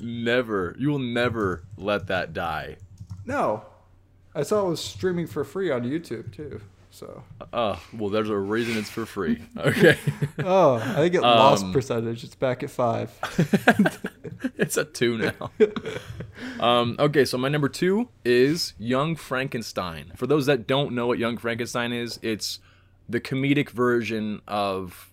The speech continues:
Speaker 1: Frankenstein.
Speaker 2: It's
Speaker 1: It's
Speaker 2: the
Speaker 1: basically like
Speaker 2: newest rapper in the game.
Speaker 1: like, uh, not Blazing Saddles, but
Speaker 2: Yeah, it's literally made by the same guy, right? Mel Brooks.
Speaker 1: Yeah, but, like, Blazing Saddles is, like, very racist. Like, you can't make that movie today. You could do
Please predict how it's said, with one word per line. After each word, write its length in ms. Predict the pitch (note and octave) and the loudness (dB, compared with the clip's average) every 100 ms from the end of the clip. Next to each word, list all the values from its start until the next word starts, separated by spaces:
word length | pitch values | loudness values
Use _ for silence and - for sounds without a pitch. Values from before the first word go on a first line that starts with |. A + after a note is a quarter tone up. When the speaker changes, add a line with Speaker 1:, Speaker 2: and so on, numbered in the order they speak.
| _ | _
Speaker 1:
Frankenstein. 580 | - D3 A2+ - F2+ D2+ | -2 -2 -2 -8 -10 -8
Speaker 2:
It's 100 | - | -4
Speaker 1:
It's 80 | A#2+ | 0
Speaker 2:
the 40 | |
Speaker 1:
basically 260 | A#2 A#2 C#3+ | 2 4 6
like 80 | C#3+ | 8
Speaker 2:
newest 240 | C#3 - | 6 4
rapper 420 | B2 A2 G#2+ A2+ G#2 | 4 4 4 0 -2
in 80 | G2+ | -2
the 80 | |
game. 420 | G2+ G2+ - - - - - _ - - - _ _ - - - | -2 -4 -4 -10 -12 -20 -20 _ -20 -20 -20 _ _ -20 -14 -4
Speaker 1:
like, 260 | G#2+ - | -4 0
uh, 580 | A2+ G#2+ G#2 G2+ F#2 F#2 - _ _ _ _ | 0 2 2 2 0 -2 -8 _ _ _ _
not 160 | E3+ D#3 | -6 -4
Blazing 320 | A2 C3 A#2+ | 0 0 0
Saddles, 460 | A2 - A2 A2+ G#2+ | -4 0 2 2 0
but 220 | G2 G#2 - - - | -2 -4 -8 -14 0
Speaker 2:
Yeah, 200 | F#3 A#2 | 6 6
it's 180 | A2 - | 4 0
literally 400 | C3+ C3+ C3 A#2+ | 2 4 4 4
made 200 | A#2 A2+ | 2 2
by 120 | A2 | 2
the 100 | G#2+ | 0
same 220 | - A2+ | -2 -2
guy, 300 | A2 G#2 - - _ _ - | 0 0 -2 -8 _ _ -4
right? 240 | A2+ B2+ A#2 | 0 0 0
Mel 200 | A#2 G#2 | 0 2
Brooks. 280 | A2+ B2 | 2 4
Speaker 1:
Yeah, 140 | F3+ F3 | 6 6
but, 100 | D#3 | 6
like, 180 | C#3+ A2+ | 6 6
Blazing 260 | D3+ F3+ E3 | 4 4 2
Saddles 300 | D#3 D3 A2 | 2 2 2
is, 60 | |
like, 140 | A#2 F#2 | -2 -2
very 320 | A2 B2 A#2+ | 0 0 0
racist. 680 | G#2 G#2 G2+ - - - - | -4 -8 -8 -10 -12 -14 -8
Like, 180 | G#2+ A#2+ | -6 -6
you 80 | A2+ | -6
can't 320 | - C3 A2 | -2 -2 -2
make 200 | A2 G#2+ | -6 -4
that 120 | G2 | -6
movie 180 | G2+ F2+ | -6 -8
today. 340 | E2+ F2 D2+ - | -8 -8 -10 -8
You 100 | - D#2+ | -6 -4
could 140 | C3 | 2
do 440 | C3 C#3 A#2 A2+ | 6 6 6 0